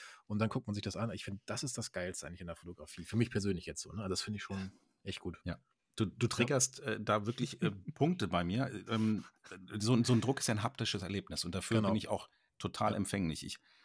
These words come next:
Speaker 2: hab auch mal
Speaker 1: Mhm.
Speaker 2: irgendwie so überlegt, wann, wann fing das eigentlich an, weil früher war mir das nicht so sehr wichtig. Ähm, ich kann mich erinnern, als ich irgendwann mal, ich glaub, das iPhone fünf oder so war das erste, das ich mir damals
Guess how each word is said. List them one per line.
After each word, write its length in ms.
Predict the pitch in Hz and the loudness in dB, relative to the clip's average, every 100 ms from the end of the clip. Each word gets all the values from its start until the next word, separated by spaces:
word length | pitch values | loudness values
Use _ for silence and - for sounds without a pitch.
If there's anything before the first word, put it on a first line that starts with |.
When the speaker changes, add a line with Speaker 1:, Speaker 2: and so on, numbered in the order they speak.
| _ | _
Speaker 2:
hab 140 | - - | -2 0
auch 100 | 101 | 2
mal 80 | 113 | 4
Speaker 1:
Mhm. 40 | |
Speaker 2:
irgendwie 140 | 113 120 | 4 4
so 120 | 120 | 4
überlegt, 340 | 107 107 117 | 4 2 2
wann, 140 | 113 - | 0 0
wann 100 | 107 | -2
fing 180 | - 135 | 0 2
das 160 | 113 | 2
eigentlich 360 | 101 101 101 101 | 2 2 2 2
an, 120 | 117 | 2
weil 120 | 113 101 | 2 2
früher 300 | - 113 98 | 2 2 4
war 100 | 95 | 2
mir 100 | 95 | 0
das 180 | - | 0
nicht 180 | 120 131 | -2 0
so 140 | - 127 | 0 0
sehr 180 | 131 131 | 0 -2
wichtig. 340 | 131 151 - - - - _ _ | -4 -6 -8 -14 -20 -20 _ _
Ähm, 400 | 101 110 110 110 | 2 6 6 4
ich 100 | - | 0
kann 140 | - 127 | 0 2
mich 140 | 131 | 2
erinnern, 300 | 101 123 127 | 2 2 4
als 240 | - 104 - | 2 -2 -2
ich 220 | 101 - | -4 -4
irgendwann 380 | 113 117 107 104 | 0 2 4 2
mal, 420 | 104 95 98 87 | 4 2 2 -2
ich 80 | 90 | -4
glaub, 260 | - 85 - _ _ _ _ - | -6 -8 -10 _ _ _ _ -12
das 160 | - - | -8 -6
iPhone 280 | 85 87 | -6 -6
fünf 320 | 80 - 113 110 | -4 -2 -2 -2
oder 100 | 101 | -2
so 140 | 95 | 0
war 60 | 92 | -2
das 120 | 90 | -2
erste, 320 | - 92 - | -4 -2 -2
das 180 | 85 87 | -4 -6
ich 80 | 85 | -4
mir 80 | 85 | -4
damals 460 | 82 82 - - | -4 -2 -2 -4